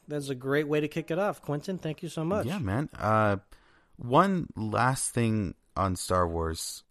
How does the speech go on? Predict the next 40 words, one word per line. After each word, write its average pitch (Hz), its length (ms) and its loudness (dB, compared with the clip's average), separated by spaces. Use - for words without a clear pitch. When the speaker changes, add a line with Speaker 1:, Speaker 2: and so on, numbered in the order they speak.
Speaker 2:
If - 460 -2
you're 131 140 2
gonna 120 180 4
go 110 140 4
see 110 160 0
this 101 200 -4
movie, 87 360 -2
and 90 180 -2
if 110 240 -2
you're 110 100 0
gonna 95 300 2
complain 127 400 0
about 139 240 4
it 113 100 0
or 113 100 2
whatever, 104 540 2
especially 131 680 2
if 107 120 0
you're 110 100 -2
gonna 101 120 2
complain 98 200 -2
about, 87 240 -4
like, 90 340 -6
you 104 120 -2
know, 87 320 -2
the 101 80 -6
filming 123 440 4
or 107 60 2
whatever, 107 320 2
remember, 123 760 2
people 180 280 4
made 127 240 4
this 117 220 2
movie. 85 400 -2
Real 143 320 6
people. 104 460 -2
This 127 240 -2
is 135 140 2
their 127 160 4
job. 101 480 2